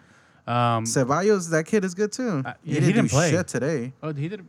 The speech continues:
Speaker 2: He
Speaker 1: Did
Speaker 2: did
Speaker 1: play?
Speaker 2: play. He, they took him out, like, at the sixtieth minute at the hour mark.
Speaker 1: I didn't even fucking know he was playing, to be honest.
Speaker 2: That's how bad he played.
Speaker 1: Yeah.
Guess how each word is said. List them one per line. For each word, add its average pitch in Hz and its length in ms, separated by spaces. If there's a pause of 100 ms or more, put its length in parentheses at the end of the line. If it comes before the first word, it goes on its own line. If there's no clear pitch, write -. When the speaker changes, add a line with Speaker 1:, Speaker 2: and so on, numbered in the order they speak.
(160)
Speaker 2:
He 131 80
Speaker 1:
Did - 20
Speaker 2:
did 160 140
Speaker 1:
play? 117 120
Speaker 2:
play. 123 100
He, 120 60
they 117 160
took 131 160
him 123 120
out, - 80
like, 98 160
at 87 100
the - 80
sixtieth 95 420
minute 92 280
at 92 80
the 90 80
hour 95 200
mark. 92 200
Speaker 1:
I - 40
didn't 143 140
even 113 80
fucking 107 420
know 120 140
he 123 80
was 139 160
playing, 175 220
to - 80
be 135 80
honest. - 80
Speaker 2:
That's 117 180
how 123 140
bad 123 180
he 120 80
played. 135 260
Speaker 1:
Yeah. 104 60